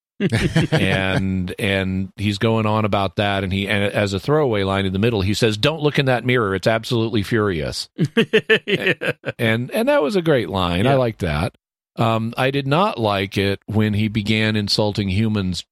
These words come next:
Speaker 2: generically, referring to Earth as planet of the pudding brains.
Speaker 1: Mm-hmm.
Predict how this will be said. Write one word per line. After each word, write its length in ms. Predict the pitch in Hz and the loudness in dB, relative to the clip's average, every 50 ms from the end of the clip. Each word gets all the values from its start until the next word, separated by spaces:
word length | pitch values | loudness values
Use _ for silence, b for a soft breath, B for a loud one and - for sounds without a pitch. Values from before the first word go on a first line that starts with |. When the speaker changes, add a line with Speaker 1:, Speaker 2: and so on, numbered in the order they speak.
| _ _ - | _ _ -8
Speaker 2:
generically, 680 | - 107 107 104 107 110 110 107 95 - - 87 82 82 | -4 -2 0 0 0 0 0 0 -2 -2 -2 -2 -2 -2
referring 600 | 80 87 82 - - 104 98 98 92 92 92 87 | -2 -2 -4 -2 0 0 0 0 0 -2 -4 -6
to 380 | - - - 98 90 90 87 82 | -6 -4 -2 -2 -2 -2 -2 -2
Earth 300 | 95 95 95 95 90 - | 0 0 0 0 0 0
as 180 | 101 87 87 - | -2 -2 -2 -4
planet 400 | - - 107 101 98 98 92 87 | -4 -2 0 0 2 0 0 -2
of 120 | 85 80 | -2 -4
the 80 | 85 80 | -6 -4
pudding 320 | - 113 104 95 82 80 | -2 -2 -2 -2 -2 -4
brains. 640 | 73 78 76 71 60 50 50 50 50 50 - - - _ _ _ _ 120 | -4 -6 -6 -6 -8 -10 -12 -14 -16 -18 -18 -18 -20 _ _ _ _ -8
Speaker 1:
Mm-hmm. 280 | 120 120 120 117 120 | -6 -6 -6 -6 -8